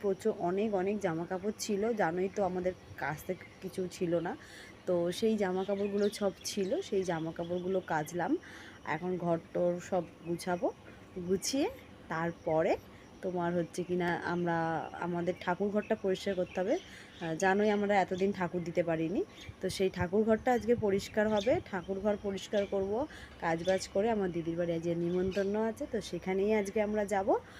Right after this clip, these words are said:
তো চলো বন্ধুরা, দেখতে থাকো, ব্লগটা ভালো লাগবে সারাদিন। আর তাড়াতাড়ি করে আমার ওয়াচ টাইমটা কমপ্লিট করে দাও, তাহলে আমার আরও ভালো হবে। তোমাদের ভালোবাসা, আমার ভিডিও যদি তোমাদের ভালো লেগে থাকে, অবশ্যই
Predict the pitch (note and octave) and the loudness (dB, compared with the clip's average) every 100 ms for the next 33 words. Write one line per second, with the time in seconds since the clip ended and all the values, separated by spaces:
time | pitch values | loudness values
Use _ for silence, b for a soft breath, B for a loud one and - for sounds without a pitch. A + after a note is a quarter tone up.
0 | B B - E3+ - G3+ A#3 A#3+ A#3 B3+ | B B -4 -2 2 2 4 4 4 4
1 | B3+ G3+ G3+ A#3+ A#3+ A#3 B3+ A#3+ G#3 F#3 | 2 2 0 2 2 2 2 2 2 0
2 | - G3+ F3+ F3+ G3+ A3 G#3+ A3+ A3 G#3+ | 0 -2 0 2 4 4 2 -2 0 2
3 | G3+ G#3 A#3+ D4 B B B E3 D#3 D3 | 2 2 0 -2 B B B -4 0 0
4 | D3 G3 F#3+ A3+ B3 C4 C4 B3+ B3 F#3+ | 2 2 4 2 6 6 6 4 4 4
5 | G3 - A#3+ A#3 A#3+ G3 G3 A3 A3 - | 4 2 2 2 2 0 2 0 2 4
6 | A3+ A3 A#3+ B3 F#3+ F#3 F#3+ F#3+ F3+ F#3 | 4 4 2 0 0 2 2 2 4 2
7 | G3+ G3 G3+ G3+ G3 G#3+ B B B F#3+ | 4 2 4 2 0 -4 B B B -2
8 | F#3 F#3+ F#3+ F#3 G3 G#3 G#3 A#3 - G3 | 2 2 2 4 4 4 2 0 0 0
9 | G#3 G#3+ G#3+ G#3 A3+ A3+ A3 G#3+ G#3+ F#3+ | 0 2 2 4 4 4 2 2 2 0
10 | F3+ F#3+ G#3 G#3+ A3 G#3+ G#3+ A3 B B | 0 2 2 0 0 0 -2 -4 B B
11 | B - F3+ A3 - C4+ | B -4 0 0 4 6